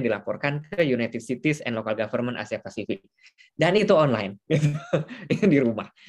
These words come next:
Gitu. Dan daftar-daftar itu, daftar-daftar, eh, kuliah, daftar-daftar untuk S dua selanjutnya, dan L P D P online semua.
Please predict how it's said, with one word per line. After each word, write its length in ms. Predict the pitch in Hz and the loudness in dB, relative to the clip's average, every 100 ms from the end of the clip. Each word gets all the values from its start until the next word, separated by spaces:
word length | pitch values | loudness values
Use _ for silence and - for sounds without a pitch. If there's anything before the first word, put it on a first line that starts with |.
| 151 - | -20 -14
Gitu. 240 | - - - - _ _ _ - - - - _ | -12 -10 -12 -14 _ _ _ -20 -20 -20 -20 _
Dan 160 | 151 220 | 0 2
daftar-daftar 800 | 226 - 220 226 190 190 - 220 | 0 0 0 2 2 0 -2 -2
itu, 240 | 226 202 - | -2 -4 -6
daftar-daftar, 880 | 143 143 147 139 147 135 123 139 - _ _ | -8 -2 0 0 0 -2 -2 -4 -10 _ _
eh, 580 | 117 120 120 117 117 120 123 _ _ _ _ _ _ _ _ | -2 0 2 2 0 -4 -8 _ _ _ _ _ _ _ _
kuliah, 400 | - 147 139 120 - _ | 0 2 4 2 -2 _
daftar-daftar 500 | - - 117 117 123 | -14 -4 -2 -2 -2
untuk 240 | 113 117 117 113 | -2 0 0 0
S 80 | |
dua 320 | 127 120 107 92 | 0 0 0 -2
selanjutnya, 720 | - 104 107 - 131 170 - _ | -8 -10 -10 -6 -6 -6 -12 _
dan 160 | _ 113 113 | _ 0 2
L 100 | 127 | 4
P 60 | |
D 100 | 143 143 143 | 4 2 4
P 140 | 185 | 4
online 300 | - 143 120 | 4 4 0
semua. 320 | 120 101 98 | -4 -10 -12